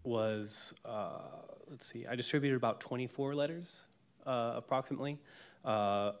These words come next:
I made, I actually went and found out of, of roughly how many residents were above us. Uh, there was a f-, a photo on the,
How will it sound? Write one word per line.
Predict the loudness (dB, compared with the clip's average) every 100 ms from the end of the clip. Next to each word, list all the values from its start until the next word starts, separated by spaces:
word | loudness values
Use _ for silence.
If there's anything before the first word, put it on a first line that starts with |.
| -14 _
I | -2
made, | 2 2 0 0
I | 2
actually | 2 0 -2
went | 0 -2 -2 -10
and | -8 -4
found | -2 -2 0
out | -2 -2 -6 -6
of, | -6 -2 -6 -4
of | -2
roughly | -2 -2 -4
how | -4
many | -4 -4
residents | -2 -2 -2 -4 -4
were | -4
above | -2 -2 -2
us. | -4 -6 -12 _ -20 -20 _ _ -8
Uh, | -6 -4
there | -6
was | -4 -4 -2
a |
f-, | -4 -2
a | 0 0
photo | 2 2 2 2
on | 2 0
the, | 0 0 -2 -6